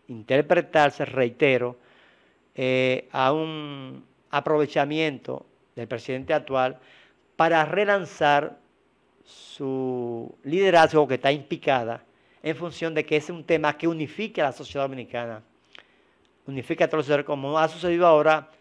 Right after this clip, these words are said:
que todos los partidos, de una u otra manera, van a conversar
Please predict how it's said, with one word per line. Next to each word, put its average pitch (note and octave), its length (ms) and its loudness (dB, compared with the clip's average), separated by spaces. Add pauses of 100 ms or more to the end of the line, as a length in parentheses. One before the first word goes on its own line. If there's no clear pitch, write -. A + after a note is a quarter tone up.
(380)
que A#2 120 -16
todos D3 320 -6
los D#3+ 100 -4
partidos, D3 560 -8 (400)
de B2 220 -4
una C3 140 -2
u - 20 2
otra D3+ 180 0
manera, C3+ 460 -2 (1300)
van D3 480 0 (160)
a C3 120 -8
conversar C#3+ 680 -4